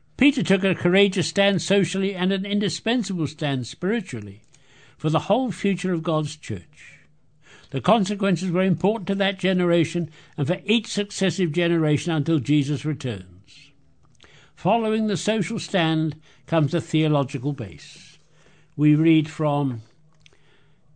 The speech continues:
Galatians chapter two, beginning at fifteen.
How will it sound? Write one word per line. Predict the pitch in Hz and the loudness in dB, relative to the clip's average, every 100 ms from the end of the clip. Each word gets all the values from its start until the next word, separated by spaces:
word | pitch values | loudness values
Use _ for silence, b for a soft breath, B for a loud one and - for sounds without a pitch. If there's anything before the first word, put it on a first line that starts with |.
| - | 0
Galatians | 156 185 240 - 233 233 | 2 4 2 2 0 -2
chapter | - 190 196 - 208 | 0 0 0 -6 -2
two, | - 160 139 | 4 4 4
beginning | 135 143 139 151 165 | 4 2 4 6 6
at | 165 170 | 4 2
fifteen. | 170 - 135 104 90 90 | -2 0 -6 -8 -12 -20